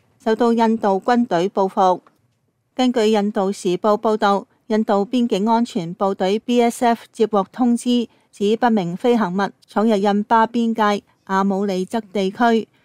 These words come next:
於是派人前往調查。但係就喺夜晚八點左右，受到巴基斯坦軍隊無端開火，印度方面就適當咁還擊。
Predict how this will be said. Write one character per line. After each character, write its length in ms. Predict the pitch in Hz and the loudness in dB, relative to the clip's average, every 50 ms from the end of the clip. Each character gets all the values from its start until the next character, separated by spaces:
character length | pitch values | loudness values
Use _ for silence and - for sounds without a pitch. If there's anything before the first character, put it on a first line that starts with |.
| _ _ _ | _ _ _
於 100 | - 233 | -4 -2
是 200 | - - 185 190 | 0 0 -2 -2
派 240 | - 220 202 196 196 | 0 0 0 2 2
人 200 | 185 156 160 175 | 0 -2 -2 -4
前 320 | - - - 170 165 175 180 | -6 -6 -8 -6 -6 -6 -4
往 180 | 175 175 185 196 | -4 -4 -4 -2
調 200 | - 208 190 190 | 0 0 0 0
查。 340 | 233 220 180 165 175 170 - _ _ _ _ _ | -2 -2 0 0 0 -2 -6 _ _ _ _ _
但 140 | _ 214 196 | _ -2 0
係 120 | 202 196 | 0 0
就 120 | 196 220 196 | 0 0 0
喺 140 | 196 190 208 | 2 2 2
夜 240 | 226 220 196 185 | 2 2 2 2
晚 260 | 190 190 180 175 196 208 | 0 0 0 -2 -2 0
八 160 | - 202 202 | -2 -2 -2
點 280 | - 208 180 185 208 | 0 -2 -2 -2 -4
左 200 | 214 - 185 185 | -2 -2 0 0
右， 320 | 208 214 202 190 190 - - _ _ | 2 4 4 2 2 0 -4 _ _
受 220 | - - 208 196 | -6 -2 -2 -2
到 160 | 190 208 202 202 | 0 -2 -4 -2
巴 180 | - 233 220 | 0 -2 -2
基 200 | 220 - 226 226 | 0 0 0 -2
斯 180 | 214 - - 233 | -2 -4 -6 -6
坦 300 | - 214 175 175 190 208 | -6 -4 -6 -6 -6 -4
軍 220 | - 226 220 220 | -2 -2 -2 -2
隊 200 | 220 190 165 185 202 | -2 -2 -4 -2 -2
無 200 | 202 165 151 170 | -4 -4 -6 -6
端 220 | - - 220 214 | -4 -4 -2 -2
開 280 | 226 208 233 214 214 - | 0 2 2 0 0 0
火， 340 | 208 175 170 185 208 - - _ _ _ _ _ _ _ _ | 0 0 0 0 -2 -2 -6 _ _ _ _ _ _ _ _
印 140 | 208 202 202 | -2 -2 0
度 180 | - 196 185 185 | 0 0 -2 -2
方 240 | 185 - 233 226 220 | 0 0 0 2 2
面 200 | 214 190 185 190 | 0 0 -2 -2
就 200 | - 196 185 190 | -2 -2 -2 -2
適 160 | - - 233 - | -4 -6 -6 -4
當 200 | - 196 196 196 | -2 -2 -2 -2
咁 280 | - 180 165 180 208 208 | -2 -2 -2 -2 -2 -2
還 260 | 175 147 151 165 175 | -2 -2 -4 -4 -2
擊。 240 | 226 220 214 214 | 0 0 0 0